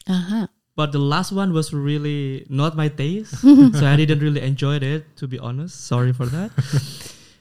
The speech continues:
Speaker 2: But it's quite something cultural
Speaker 3: Mm-hmm. Okay.
Speaker 2: that they drink that liquor
Speaker 3: Yeah.
Speaker 2: in any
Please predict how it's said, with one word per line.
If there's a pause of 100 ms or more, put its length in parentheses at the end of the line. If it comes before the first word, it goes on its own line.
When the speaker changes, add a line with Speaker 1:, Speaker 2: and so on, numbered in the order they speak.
(200)
Speaker 2:
But
it's
quite
something
cultural (260)
Speaker 3:
Mm-hmm. (140)
Okay.
Speaker 2:
that
they
drink (320)
that
liquor (140)
Speaker 3:
Yeah. (500)
Speaker 2:
in
any